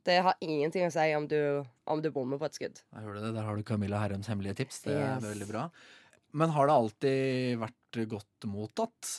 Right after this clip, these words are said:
Speaker 2: Ehm, har det vært trenere som på en måte har sagt at nå er det nok av tullet? Eh, eller har Tori reagert? Eller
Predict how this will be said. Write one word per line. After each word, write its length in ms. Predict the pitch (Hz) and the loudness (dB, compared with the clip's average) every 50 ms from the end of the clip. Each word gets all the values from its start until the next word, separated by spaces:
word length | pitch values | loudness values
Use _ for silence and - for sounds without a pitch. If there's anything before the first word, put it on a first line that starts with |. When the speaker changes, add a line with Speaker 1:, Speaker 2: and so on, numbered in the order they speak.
| - _ - | -10 _ -8
Speaker 2:
Ehm, 1120 | 123 127 123 123 120 120 120 120 120 120 117 117 117 117 117 113 113 113 110 107 107 104 101 - - - - - _ _ - - | -4 0 0 0 2 0 0 0 -2 -2 -2 -2 -2 -2 -2 -2 -2 -2 -2 -4 -4 -6 -8 -12 -16 -20 -20 -20 _ _ -20 -14
har 240 | - 95 107 110 110 | -12 -8 -6 -6 -4
det 80 | 107 110 | -2 -2
vært 160 | 113 110 _ | -4 -4 _
trenere 380 | - 120 110 98 98 98 98 104 | -2 -2 -2 -2 -2 -4 -6 -6
som 160 | - 113 107 | -6 -6 -6
på 140 | - - 110 | -6 -6 -6
en 80 | 104 | -6
måte 160 | 101 101 - 101 | -6 -8 -10 -10
har 20 | |
sagt 220 | - 104 98 - | -10 -10 -10 -10
at 80 | 107 104 | -8 -6
nå 80 | 107 101 | -6 -4
er 80 | 104 | -4
det 80 | 104 104 | -6 -6
nok 180 | 98 - - | -8 -8 -10
av 80 | 110 107 | -12 -10
tullet? 400 | - - 110 95 98 117 156 165 - _ - | -8 -8 -6 -2 -2 0 -2 -2 -4 _ -12
Eh, 680 | 143 135 131 123 120 117 117 117 113 110 110 110 107 | -8 -6 -4 -4 -4 -4 -4 -4 -4 -4 -6 -6 -4
eller 160 | 110 110 113 | -2 0 0
har 80 | 117 120 | -2 -2
Tori 400 | - 131 127 110 101 104 110 110 | -2 -2 -2 0 0 0 0 0
reagert? 560 | 110 117 110 110 117 113 120 127 131 - - | 0 0 0 0 0 0 0 0 -2 -2 -4
Eller 300 | 123 110 110 117 110 | -4 -2 -2 -2 -4